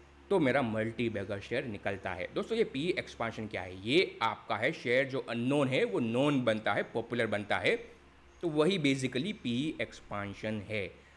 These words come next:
तो जिस कंपनी का पी एक्सपेंशन हो चुका है, जिसकी पॉपुलैरिटी अच्छी खासी मार्केट में है, सबको पता है ये कंपनी क्या करती है, इसका बिजनेस क्या है।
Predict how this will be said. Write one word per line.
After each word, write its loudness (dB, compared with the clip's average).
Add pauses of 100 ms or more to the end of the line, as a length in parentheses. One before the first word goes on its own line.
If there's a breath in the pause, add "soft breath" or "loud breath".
(200 loud breath)
तो -4
जिस 0
कंपनी 2
का 4
पी -2
एक्सपेंशन -4
हो 2
चुका 2
है, 6
जिसकी -6
पॉपुलैरिटी -2
अच्छी -6
खासी -4
मार्केट -2
में -2
है, 4
सबको 4
पता 4
है 6
ये 4
कंपनी 0
क्या 4
करती 0
है, 2
इसका -2
बिजनेस -2
क्या 6
है। 6